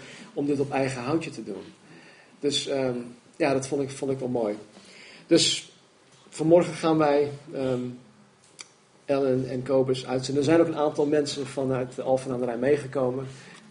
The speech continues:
Hartelijk welkom jullie. Een aantal van jullie kennen, ja, ik ken jullie allemaal eigenlijk al. Eh,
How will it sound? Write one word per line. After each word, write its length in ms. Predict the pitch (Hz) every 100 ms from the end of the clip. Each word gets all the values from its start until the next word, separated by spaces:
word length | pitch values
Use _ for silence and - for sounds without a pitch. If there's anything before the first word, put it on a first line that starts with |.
| -
Hartelijk 300 | 139 131 127
welkom 380 | 135 135 135 127
jullie. 320 | 123 127 127 - -
Een 80 | 127
aantal 200 | 123 123
van 180 | 127 127
jullie 160 | 120
kennen, 220 | 120 135 131
ja, 120 | 120
ik 100 | 117
ken 120 | 120
jullie 220 | 110 113
allemaal 400 | 120 120 117 123
eigenlijk 320 | 117 117 120
al. 260 | - 165 - - - - - - -
Eh, 340 | - 127 123